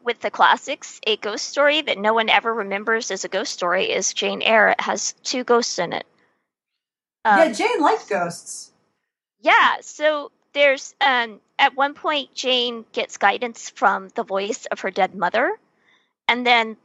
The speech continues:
Speaker 1: the whole story is put in motion because Jane is a child and she's locked in the room where her uncle died,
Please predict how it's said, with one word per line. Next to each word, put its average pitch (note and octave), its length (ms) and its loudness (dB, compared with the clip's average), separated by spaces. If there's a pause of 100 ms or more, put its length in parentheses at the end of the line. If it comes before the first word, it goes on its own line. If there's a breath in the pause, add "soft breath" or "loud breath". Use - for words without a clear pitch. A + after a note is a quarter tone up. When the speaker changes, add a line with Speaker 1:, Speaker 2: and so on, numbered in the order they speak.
(120)
Speaker 1:
the A#3 120 4
whole C4 300 2
story E4 680 2
is - 180 -8
put - 240 -2
in A#3 180 -4
motion G#3+ 640 -4
because G3 680 0
Jane G#3+ 360 -4
is G3 160 -6
a G3+ 60 -12
child G#3+ 440 2
and F#3 140 -10
she's - 260 -10
locked F#3+ 320 0
in G3+ 80 -6
the F#3 100 -8
room G3 320 -8
where G3 160 2
her - 140 -2
uncle G3+ 280 -2
died, B3 400 4